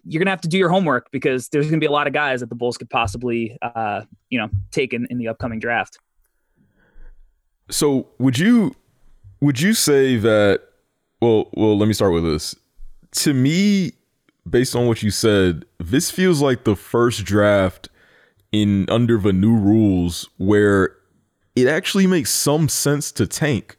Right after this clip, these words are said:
Speaker 2: because theoretically, if you're the worst team in the league, and, uh, if you're the worst team in the league, you're guaranteed a bottom five pick. And i-, if you look at these <laughs> draft prospects in the top five,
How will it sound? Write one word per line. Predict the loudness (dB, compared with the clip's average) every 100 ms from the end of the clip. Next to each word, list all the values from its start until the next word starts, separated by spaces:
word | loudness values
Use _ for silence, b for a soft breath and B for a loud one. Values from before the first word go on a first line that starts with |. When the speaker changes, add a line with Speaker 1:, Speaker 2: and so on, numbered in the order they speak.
| -4
Speaker 2:
because | -2 2 2 2 0 -6 b b b b b -2
theoretically, | 2 2 2 2 2
if | 2
you're | 2 2
the | 2
worst | 4 2 2 -2
team | 0 2 2
in | 2
the |
league, | 2 2 2 2 0 -4 -4
and, | -2 -2 -4 _ _ _ -2
uh, | 0 0
if | 0
you're | 0
the | 2
worst | 2 2
team | 0
in | 2
the | 2
league, | 2 2 0 -2 b b b b b _ -4
you're | 0 2
guaranteed | 2 0 2 0
a | 0
bottom | 0 2 0 0
five | 0 0 0
pick. | -2 -2 -4 -20 _ _ _ _ _ _ -2
And | 0 2 2 0
i-, | -2 -2
if | -2 0 0
you | 0 0
look | 0 -2
at | -2
these | 0 0
<laughs> | 0
draft | 0 0 0
prospects | -2 -2 0 -2 0
in | -2 0
the | 0 -2 _
top | -4 -4 -2
five, | -2 0 0 0 -4